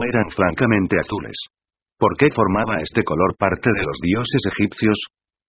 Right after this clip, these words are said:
Solo puede contestarse de una manera, eran descendientes de un pueblo de piel azul. Deberíamos creer que Osiris y Tot, que llegaron a Egipto procedentes de un país de altas montañas, hallaron un llano con clima cálido y mucho sol, y vieron su tez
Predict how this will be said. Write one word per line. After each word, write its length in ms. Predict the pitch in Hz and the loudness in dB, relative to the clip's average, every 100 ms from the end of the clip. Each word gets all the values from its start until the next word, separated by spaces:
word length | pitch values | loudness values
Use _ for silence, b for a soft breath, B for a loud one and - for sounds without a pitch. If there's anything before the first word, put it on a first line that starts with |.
| - | -16
Solo 320 | - 127 131 | 2 4 4
puede 240 | - 120 120 | 2 0 2
contestarse 720 | 107 85 76 - 101 107 104 | 0 0 -2 0 -2 0 0
de 160 | 90 | 2
una 160 | 104 95 | 2 0
manera, 320 | 76 113 113 | 0 2 2
eran 240 | 101 107 85 | 2 0 -2
descendientes 720 | 80 - 92 98 143 - 104 | -2 0 0 2 2 0 0
de 160 | 78 | 2
un 160 | 90 110 | 0 0
pueblo 400 | - 131 131 101 | 4 4 4 0
de 160 | 78 - | -2 2
piel 160 | 127 123 | 2 2
azul. 320 | 107 85 58 - _ _ | -2 -6 -8 -16 _ _
Deberíamos 640 | - 95 78 80 80 101 87 | -2 -2 0 -2 0 -2 -2
creer 320 | - 90 104 127 | 0 2 2 2
que 80 | 80 | -2
Osiris 400 | - 107 92 85 | 0 0 0 -2
y 80 | |
Tot, 320 | 80 117 - - | 2 2 2 -6
que 80 | - | -4
llegaron 480 | 82 87 92 101 92 | -2 0 0 0 0
a 80 | 85 | -2
Egipto 400 | 120 123 - 123 | 0 0 2 2
procedentes 640 | 90 85 76 101 - 101 | 2 2 0 0 2 0
de 80 | 76 | 2
un 160 | 92 107 | 2 0
país 240 | 76 82 90 | 0 0 0
de 80 | 90 | 2
altas 400 | 123 120 85 82 | 2 0 -2 -2
montañas, 560 | 71 - 107 113 117 - - - | -4 0 2 2 -2 -8 -12 -2
hallaron 560 | 87 90 117 113 113 | 0 4 4 4 0
un 80 | 113 | 0
llano 320 | 101 120 123 | 2 2 0
con 160 | - 80 76 | -2 -2 0
clima 320 | 117 139 131 | 2 2 2
cálido 400 | 110 117 110 104 | 2 2 2 -2
y 80 | 95 | 0
mucho 320 | 101 127 - 117 | 0 0 0 0
sol, 240 | 110 95 95 - | 0 0 -4 -4
y 80 | |
vieron 320 | 92 113 120 113 | 0 2 0 -2
su 160 | 98 | 0
tez 160 | 120 | 0